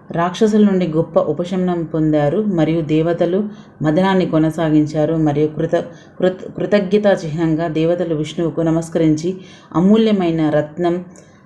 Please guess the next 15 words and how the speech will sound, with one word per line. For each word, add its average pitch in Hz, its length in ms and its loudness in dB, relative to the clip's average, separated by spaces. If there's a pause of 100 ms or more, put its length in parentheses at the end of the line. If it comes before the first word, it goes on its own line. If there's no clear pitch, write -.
(180)
ఆ, 165 40 -2 (600)
కౌస్తుభంతో 175 680 2
పాటు 160 580 -4 (440)
సహా 190 280 -4 (100)
ఇంద్రుని 208 400 6
యొక్క 180 320 -2
అనేక 180 400 -2
విలువైన 180 500 2
వస్తువులను 170 680 0
భద్రపరిచారు. 151 920 0 (340)
మహావిష్ణువు 190 640 0
క్షీరసాగరంలో 170 1040 0 (280)
జీవరాశుల 190 600 2
మధ్య 165 280 0
ఏర్పడిన 160 640 2